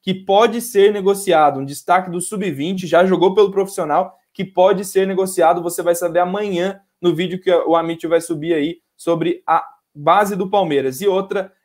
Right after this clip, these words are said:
é, são os bastidores da demissão de Arthur Itiro, técnico do sub-dezessete do Palmeiras,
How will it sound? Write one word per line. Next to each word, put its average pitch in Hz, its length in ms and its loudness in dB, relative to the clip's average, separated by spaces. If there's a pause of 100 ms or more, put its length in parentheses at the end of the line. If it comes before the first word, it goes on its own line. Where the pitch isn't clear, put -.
é, - 220 0
são 185 220 -2
os 170 80 -4
bastidores 180 760 0
da 170 100 -2
demissão 165 540 -4
de 165 100 0
Arthur 170 320 -2
Itiro, 190 480 -6
técnico 170 500 -2
do 160 120 -8
sub-dezessete 156 880 -4
do 160 100 -8
Palmeiras, 160 680 -2